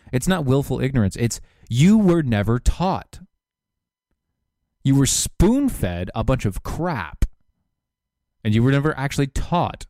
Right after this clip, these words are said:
the reality of the situation, what you have, the rights that you have, the responsibilities that you have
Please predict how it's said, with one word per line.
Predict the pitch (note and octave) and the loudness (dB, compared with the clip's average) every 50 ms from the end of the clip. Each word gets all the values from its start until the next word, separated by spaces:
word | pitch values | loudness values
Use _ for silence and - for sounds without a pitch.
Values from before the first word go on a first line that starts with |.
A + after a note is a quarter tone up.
| _ | _
the | - G#2+ | -4 -2
reality | G2+ G2+ G2 G2+ G2+ G#2 G#2 G2+ F#2+ G2 F#2 | 0 0 0 0 -2 -2 -4 -4 -4 -4 -4
of | F2 F#2 | -4 -4
the | F#2+ | -6
situation, | - - G2 F2 - F#2+ F#2 F2+ F2 - - F#2 - - - - - - - | -6 -6 -6 -6 -4 -4 -4 -4 -4 -4 -6 -8 -10 -10 -12 -16 -20 -16 -8
what | - A2 A2+ A#2+ B2 B2 | -4 -2 0 -2 0 0
you | B2 A#2+ A#2 | 0 2 2
have, | - - - A2 G2+ F#2+ - - - - - - - - | 2 0 -2 -6 -6 -6 -6 -8 -8 -8 -8 -10 -10 -6
the | - A#2+ A#2+ | -2 0 0
rights | A2+ A2+ B2+ C3 C#3+ C3+ - - | 2 2 0 0 -2 -4 -6 -6
that | - A2 G2+ A2 | -4 -4 -4 -2
you | G#2+ A2+ A2+ A2 | 0 0 2 0
have, | G2 - - - - G#2 G2+ F#2+ - - - - - - - - - - - | 0 -4 -8 -8 -6 -6 -6 -6 -6 -8 -12 -12 -12 -14 -14 -16 -16 -8 -4
the | A2 A2 | -2 0
responsibilities | A2 - - - C3+ C3 A#2+ - A#2+ A2 B2+ B2 A#2 G#2 G2+ F#2+ F#2 | 0 0 0 0 0 0 0 0 0 0 2 2 2 0 0 0 -2
that | G2+ F#2 - - - | -2 -4 -4 -4 0
you | A#2+ A#2+ B2 A#2+ G#2+ | 4 4 4 4 2
have | G2+ - - G#2 G#2+ G2+ F2+ E2 - - | 0 -4 -6 -6 -6 -6 -6 -6 -8 -10